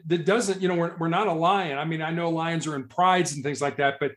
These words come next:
you know, lions can go off and do their own thing, and, and, and it's not a problem. I, I can't be successful. I've never been successful as an individual. I don't care who, who you are. I, I mean, even if you're playing,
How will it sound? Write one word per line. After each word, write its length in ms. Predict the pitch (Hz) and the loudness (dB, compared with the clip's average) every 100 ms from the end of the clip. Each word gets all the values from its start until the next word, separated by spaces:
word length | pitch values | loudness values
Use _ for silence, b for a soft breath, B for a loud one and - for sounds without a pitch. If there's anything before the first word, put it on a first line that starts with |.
| _ _ | _ _
you 80 | 220 | 4
know, 80 | 175 | 6
lions 360 | 160 277 - | 6 4 2
can 80 | 180 | 2
go 100 | 160 | 4
off 160 | 165 165 | 4 4
and 80 | |
do 120 | 156 165 | 4 4
their 140 | 160 | 4
own 140 | 156 | 0
thing, 240 | 139 170 135 | -2 -4 -4
and, 140 | 123 | -6
and, 200 | 135 147 - | -6 -6 -4
and 100 | 143 | -4
it's 140 | 139 | -2
not 180 | 170 160 | 0 0
a 40 | |
problem. 400 | - 220 185 113 - _ _ _ - | 2 4 4 0 -6 _ _ _ -8
I, 180 | 147 - | -8 -4
I 160 | - - | 0 0
can't 540 | - - 302 - 127 | 0 2 2 2 2
be 140 | 165 160 | 4 4
successful. 960 | - 139 - 151 143 - - 151 139 151 | 2 0 2 4 4 2 2 2 2 2
I've 220 | 175 156 | 0 4
never 400 | 165 180 175 156 | 4 6 4 2
been 320 | 117 139 131 | 2 -2 -2
successful 1040 | - 143 - 147 131 - - 135 127 110 _ _ _ _ _ _ _ - | -4 -6 -2 0 0 -2 0 2 2 -4 _ _ _ _ _ _ _ -2
as 200 | 147 123 | 0 4
an 80 | 135 | 4
individual. 640 | 143 117 139 117 - - | 4 4 2 2 -4 -2
I 80 | 165 | 2
don't 160 | 202 202 | 2 4
care 300 | 180 160 B _ | 2 2 B _
who, 220 | - 220 139 | -6 -4 2
who 160 | 196 | 6
you 140 | 214 117 | 6 6
are. 120 | 127 | 2
I, 240 | 160 160 | 0 2
I 40 | 180 | 2
mean, 180 | 180 | 4
even 180 | 214 233 | 4 4
if 80 | 180 | 4
you're 200 | 185 175 | 4 4
playing, 440 | 190 180 175 123 | 4 4 4 0